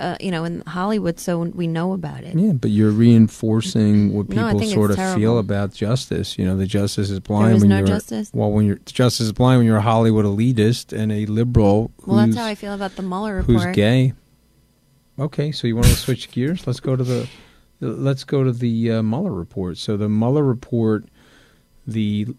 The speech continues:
Speaker 2: left would then say on the Mueller report that Attorney General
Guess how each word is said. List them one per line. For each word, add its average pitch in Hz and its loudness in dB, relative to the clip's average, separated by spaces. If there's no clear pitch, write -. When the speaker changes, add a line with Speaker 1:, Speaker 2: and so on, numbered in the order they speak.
Speaker 2:
left 117 0
would 110 -2
then 104 0
say 110 -2
on 101 0
the 107 0
Mueller 180 2
report 113 2
that 104 -2
Attorney 113 2
General 101 0